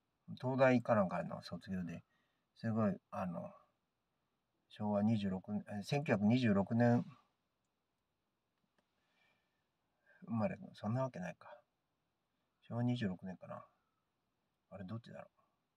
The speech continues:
う。とにかく、あの時に四十何歳っていうことは、えーと、仮面ライダー初代は七十一年ですから、四十ってことは、やっぱり二十六年。うん、千九百二十六年生まれとかですよね。で、おやっさんが三十年生まれなんですよね。です、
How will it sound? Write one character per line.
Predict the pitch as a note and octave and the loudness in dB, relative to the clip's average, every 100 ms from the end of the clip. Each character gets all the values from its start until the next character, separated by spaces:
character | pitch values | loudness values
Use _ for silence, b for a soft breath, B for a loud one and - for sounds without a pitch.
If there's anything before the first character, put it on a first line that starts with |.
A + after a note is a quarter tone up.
| _ _ _ _ _ _ _ - | _ _ _ _ _ _ _ -4
う。 | |
と | |
に | E3+ | 2
か | D#3 | 4
く、 | B2 | 6
あ | |
の | C#3+ | 4
時 | E3+ D3+ | 4 4
に | |
四 | C#3 D#3 | 8 8
十 | C#3+ A#2 | 8 10
何 | A#2 A#2+ | 12 12
歳 | A#2 G2 | 8 4
っ | |
て | G2+ | 0
い | |
う | |
こ | F#2+ | -8
と | F#2 F#2+ | -8 4
は、 | G2+ G2 - _ _ _ _ - | 4 4 0 _ _ _ _ -8
え | A#2 | -6
ー | |
と、 | A2+ | -2
仮 | B2+ C3 | 0 4
面 | C#3+ | 10
ラ | C#3+ | 10
イ | |
ダ | B2 | 10
ー | |
初 | A#2 B2 | 8 8
代 | A2 | 10
は | |
七 | G#2+ A#2+ A#2+ | 12 12 12
十 | G#2+ | 6
一 | F#2+ | 2
年 | G#2+ F2+ | 0 0
で | - | -4
す | - | -8
か | F#2+ | -4
ら、 | |
四 | G#2 A2+ | 0 0
十 | G2 | -2
っ | |
て | - | -4
こ | F2+ | -10
と | G2+ | -10
は、 | |
や | |
っ | G2+ | -4
ぱ | A2 | 0
り | |
二 | A#2 | 2
十 | C#3+ B2+ | 2 2
六 | G2+ A2 | 2 0
年。 | F#2+ D2+ - _ _ _ _ _ _ _ _ _ _ _ _ - | -2 -2 -10 _ _ _ _ _ _ _ _ _ _ _ _ -4
う | B2 | 2
ん、 | A#2 G#2 A2+ | 2 2 -2
千 | - C3 | -6 -4
九 | B2 | 0
百 | A#2 - G2+ - _ _ _ _ _ _ _ _ _ _ _ _ _ _ _ _ _ _ _ _ _ _ _ | -2 -2 -6 -8 _ _ _ _ _ _ _ _ _ _ _ _ _ _ _ _ _ _ _ _ _ _ _
二 | D3 | -4
十 | C3 B2 | 2 4
六 | A#2+ | 6
年 | C#3+ | 6
生 | D3+ | 12
ま | C3+ | 12
れ | G#2+ | 12
と | |
か | - | 0
で | E2 | -4
す | - | -2
よ | G#2 | 6
ね。 | A#2+ C#3+ A#2+ | 10 10 8
で、 | A2 | 6
お | A#2+ | 10
や | C3+ | 12
っ | D3 | 12
さ | D#3+ | 12
ん | D3+ | 12
が | C#3+ | 12
三 | D3+ C#3+ | 12 10
十 | C#3 | 8
年 | C3 B2+ | 8 10
生 | |
ま | A#2+ | 12
れ | F#2+ | 10
な | F2 | 6
ん | - | 0
で | |
す | - | -2
よ | A#2+ | 0
ね。 | C#3 | 0
で | G2 | -2
す、 | F#2 | -6